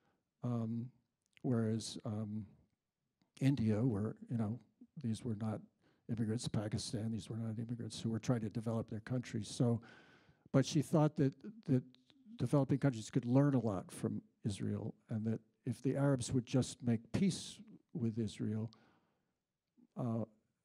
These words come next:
that Israel would aid them, would help, you know, had technical expertise, it had experience that would help the, the Arab countries develop.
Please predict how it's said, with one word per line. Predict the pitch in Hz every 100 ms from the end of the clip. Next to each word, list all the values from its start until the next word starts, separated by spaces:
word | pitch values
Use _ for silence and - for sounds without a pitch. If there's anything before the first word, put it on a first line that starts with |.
| _ _ _ _ _ _ _ -
that | 123 -
Israel | 196 117 127 123
would | 123 120 107
aid | 139 156 139
them, | 110 92
would | 110 107
help, | 120 127 - -
you | - 135
know, | 120
had | 131 120 -
technical | 147 - 135 131 127
expertise, | 107 - 113 - - 156 160 147 147 - - - _ _ _ -
it |
had | 123 110
experience | - - 156 147 139 131 - - -
that | - 127
would | 123 113 110 -
help | 139 117 -
the, | - 302 - 214
the | 127 - 143
Arab | 127 120
countries | - 117 - 107
develop. | - 110 151 139 85